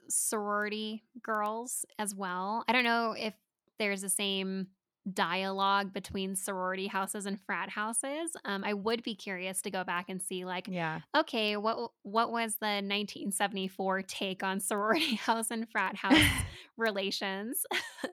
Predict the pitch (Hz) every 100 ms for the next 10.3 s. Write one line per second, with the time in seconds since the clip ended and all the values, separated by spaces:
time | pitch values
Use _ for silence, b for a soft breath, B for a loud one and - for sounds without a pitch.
0 | - - 339 381 349 320 - 254 233 226
1 | 302 440 220 269 254 214 202 196 190 _
2 | _ - 254 349 339 262 - 254 220 185
3 | 202 - 190 180 190 180 180 - 175 170
4 | 175 208 - 254 320 - - - 262 240
5 | 269 381 349 339 285 233 208 180 170 175
6 | - 180 - 190 190 185 180 - 190 185
7 | 185 180 175 - _ _ - 185 180 -
8 | - 175 165 165 165 165 165 170 165 170
9 | - 165 165 165 170 156 - 165 160 160
10 | 170 165